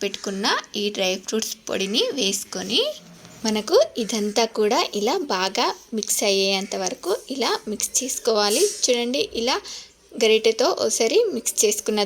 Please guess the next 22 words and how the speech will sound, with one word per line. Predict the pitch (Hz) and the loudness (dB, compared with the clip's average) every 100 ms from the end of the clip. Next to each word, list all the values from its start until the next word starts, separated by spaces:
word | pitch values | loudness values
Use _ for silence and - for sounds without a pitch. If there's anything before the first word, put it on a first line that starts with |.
| 202 | 0
తర్వాత, | 202 196 196 302 494 254 | 0 -2 -4 -2 0 0
ఇలా | 233 403 453 | 0 0 2
చేతికి | 247 202 - - 427 587 233 | 2 2 0 0 0 0 -6
కొంచెం | 214 208 392 587 - - - 226 | -2 0 0 -4 -14 -20 -12 -4
నెయ్యిని | 220 226 226 392 240 | -2 -2 -2 -2 -2
అప్లై | 254 220 214 196 | -4 0 0 2
చేసుకొని, | 196 - - 202 262 508 587 - | 0 0 -6 -4 -2 -2 -6 -8
దీన్నంతా | 220 214 202 196 208 214 214 | -6 -2 -2 -2 -2 -2 0
కూడా | 202 - - - | -2 -2 -4 -4
ఇలా | 214 381 508 - - - 220 | -2 -2 -4 -12 -18 -8 -2
బాగా | 190 196 233 220 | -2 0 -2 -2
మిక్స్ | 214 - - | -2 0 2
చేసుకోవాలి. | 208 - 208 202 208 233 392 480 - - - | 0 0 0 0 0 2 0 0 -8 -8 -2
చూడండి, | 247 240 240 277 508 605 - 247 | -2 0 0 2 0 -2 -6 -2
ఇలా | 269 269 | 0 2
చేతితో | 262 233 240 262 262 | 2 2 0 -2 0
కలుపుకోవడం | 226 220 - 226 226 220 | -2 -4 -4 -2 0 -2
వల్ల | 214 214 359 330 | -2 0 0 -2
మనకు | 220 226 370 - 220 | -4 -2 -4 -2 -4
ఇదంతా | 208 208 202 226 214 | -2 -4 -2 -2 -2
కూడా | 220 226 453 - | -4 -2 -2 -4
పిండి | - 208 214 | -6 -4 -4